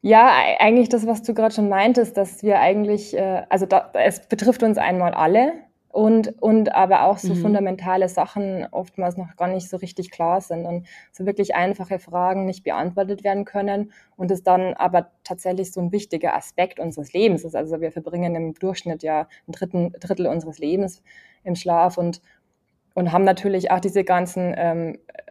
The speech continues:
Speaker 1: also Licht-, äh, Expositionen, wie du jetzt auch meintest, mit natürlichem Licht, mit, ähm, eher künstlichem, elektrischem Licht. Und unsere Umgebung verändert sich halt und wie wir da drauf reagieren und was das mit uns macht, das ist wirklich fundamental. Und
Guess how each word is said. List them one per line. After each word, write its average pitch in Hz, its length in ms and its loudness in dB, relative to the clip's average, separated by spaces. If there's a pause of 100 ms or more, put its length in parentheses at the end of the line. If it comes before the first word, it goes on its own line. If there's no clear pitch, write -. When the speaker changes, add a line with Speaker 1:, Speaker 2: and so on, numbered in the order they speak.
(600)
Speaker 1:
also 151 380 -2 (100)
Licht-, 220 540 -2
äh, 170 680 0
Expositionen, 185 1040 -2 (280)
wie 180 100 -4
du 180 80 0
jetzt 165 160 0
auch 170 160 -2
meintest, 175 360 -2
mit 170 220 -8
natürlichem 202 580 2
Licht, 185 280 -2
mit, 165 260 -8 (380)
ähm, 160 360 -8
eher 156 180 2
künstlichem, 202 460 0
elektrischem 185 540 -4
Licht. 180 380 -6 (360)
Und 180 380 -2
unsere 180 280 -2
Umgebung 196 540 0
verändert 202 360 4
sich - 220 -12
halt 160 240 -2
und 170 260 -10 (240)
wie 190 120 0
wir 180 100 4
da 180 80 6
drauf 175 280 0
reagieren 180 380 -2
und 180 120 -4
was 170 140 -2
das 175 120 -16
mit 175 120 -6
uns 160 160 -8
macht, 175 240 -2
das 170 120 -8
ist 170 100 -18
wirklich 185 260 -8
fundamental. 165 720 -4
Und 165 220 -8